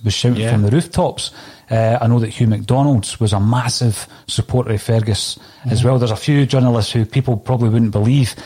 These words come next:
Speaker 1: were also pushing for Fergus because
Speaker 2: <laughs>
Speaker 1: obviously, uh, over the years they've maybe, uh, been shown a, a bit of a,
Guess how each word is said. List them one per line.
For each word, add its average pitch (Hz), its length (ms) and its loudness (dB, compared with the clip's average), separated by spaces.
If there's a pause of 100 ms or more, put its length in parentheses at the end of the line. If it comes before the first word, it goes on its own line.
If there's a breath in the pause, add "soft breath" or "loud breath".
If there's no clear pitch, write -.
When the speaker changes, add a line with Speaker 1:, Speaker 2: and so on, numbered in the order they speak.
(200 loud breath)
Speaker 1:
were 117 80 2
also 143 340 0
pushing 147 360 0
for - 140 -2
Fergus 123 420 0
because 123 340 -2
Speaker 2:
<laughs> 127 60 2
Speaker 1:
obviously, 123 400 0 (440 loud breath)
uh, 117 260 0
over 127 280 2
the 113 100 2
years 117 380 2
they've 113 160 0
maybe, 123 400 2 (320 loud breath)
uh, 107 220 2
been 107 200 2
shown 117 320 2
a, 104 300 0
a 107 80 -2
bit 113 160 -2
of 95 100 -4
a, 107 240 0